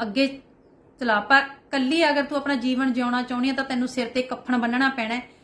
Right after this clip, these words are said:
ਨਹੀਂ ਤੈਨੂੰ ਜਿਉਣ ਨਹੀਂ ਦੇਣਾ। ਅਗਰ ਤੂੰ ਅੱਗੇ ਜਿਉਣਾ ਚਾਹੁੰਦੀ ਹੈ ਤਾਂ ਤੈਨੂੰ ਆਪਣੀ ਲਾਈਫ ਨੂੰ ਦੁਬਾਰਾ ਤੋਂ ਸ਼ੁਰੂ ਕਰਨਾ ਪੈਣਾ ਹੈ। ਉਸ ਮੁਕਾਮ ਤੇ ਜਾ ਜਿੱਥੇ ਤੇਰਾ ਪਤੀ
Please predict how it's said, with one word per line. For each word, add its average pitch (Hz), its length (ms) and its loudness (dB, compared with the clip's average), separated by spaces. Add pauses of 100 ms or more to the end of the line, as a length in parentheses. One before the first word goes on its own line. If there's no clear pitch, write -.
(280)
ਨਹੀਂ 269 280 6
ਤੈਨੂੰ 285 260 4
ਜਿਉਣ 233 300 2
ਨਹੀਂ 269 160 4
ਦੇਣਾ। 214 260 -2 (1700)
ਅਗਰ 247 340 6
ਤੂੰ 330 360 -2
ਅੱਗੇ 269 220 0
ਜਿਉਣਾ 247 340 0
ਚਾਹੁੰਦੀ 277 260 0
ਹੈ 285 60 0
ਤਾਂ 285 100 -2
ਤੈਨੂੰ 262 260 0
ਆਪਣੀ 247 220 -2
ਲਾਈਫ 226 400 2
ਨੂੰ 240 160 0
ਦੁਬਾਰਾ 220 360 2
ਤੋਂ 247 140 -2
ਸ਼ੁਰੂ 240 300 0
ਕਰਨਾ 233 340 -2
ਪੈਣਾ 226 260 -4
ਹੈ। 254 100 -8 (360)
ਉਸ 349 160 2
ਮੁਕਾਮ 302 460 6
ਤੇ 294 160 0
ਜਾ 254 260 2
ਜਿੱਥੇ 269 360 -2
ਤੇਰਾ 262 260 -2
ਪਤੀ 247 480 -4